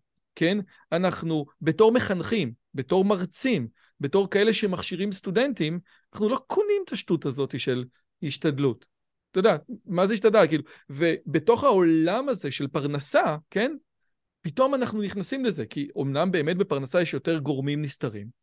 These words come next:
כן? אבל עדיין, אתה לא מוכן לקבל ש-, אצל הסטודנטים שלך, "עשיתי השתדלות". אז מה אם עשיתי השתדלות? אז תעשי עוד השתדלות, מה זה אכפת? כאילו, תעשי מה שצריך.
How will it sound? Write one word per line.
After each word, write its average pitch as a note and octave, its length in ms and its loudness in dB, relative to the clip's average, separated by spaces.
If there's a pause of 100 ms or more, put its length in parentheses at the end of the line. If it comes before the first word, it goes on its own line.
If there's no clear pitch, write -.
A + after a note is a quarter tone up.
(120)
כן? C#3 200 -6 (500)
אבל D3 240 2
עדיין, F3 400 2 (460)
אתה C4 340 2 (340)
לא F#3+ 380 4
מוכן A3 320 6
לקבל F3+ 540 0 (160)
ש-, C#3+ 140 -4
אצל E3+ 380 0
הסטודנטים G3+ 680 -2
שלך, D3+ 300 -2 (400)
"עשיתי G#3+ 320 -2
השתדלות". G3 500 2
אז D#3+ 100 -6
מה F#4+ 60 2
אם B4 120 6
עשיתי G#3+ 260 0
השתדלות? C3 440 -2
אז D3 80 -10
תעשי G3 260 0
עוד G#4 140 0
השתדלות, G3 500 -2
מה E3+ 100 -2
זה A3+ 60 -2
אכפת? - 260 -2
כאילו, A#3+ 160 2 (560)
תעשי A3+ 220 2
מה E4 100 4
שצריך. F4 600 4